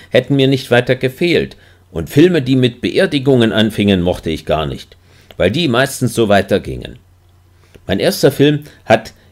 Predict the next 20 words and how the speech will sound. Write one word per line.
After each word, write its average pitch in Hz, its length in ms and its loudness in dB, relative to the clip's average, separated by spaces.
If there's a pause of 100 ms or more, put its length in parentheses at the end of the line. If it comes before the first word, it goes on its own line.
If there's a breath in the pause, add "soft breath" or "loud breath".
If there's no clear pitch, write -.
(140 soft breath)
Captain - 480 0
Priembacke 139 680 -2
in 113 300 -2
Afrika 92 560 -2
geheißen, 71 580 -8 (360 soft breath)
und 110 180 0
in 120 160 0
dem 92 180 -2
zweiten 107 440 0 (320 loud breath)
ist 113 260 -2
Annie 113 260 0
Ondra, 131 460 -2
die 92 180 -4
nachher 107 400 0
die 95 160 -2
Frau 120 200 2
von 113 200 -2
Max 95 220 -4
Schmeling 117 500 -2
war, 110 260 -2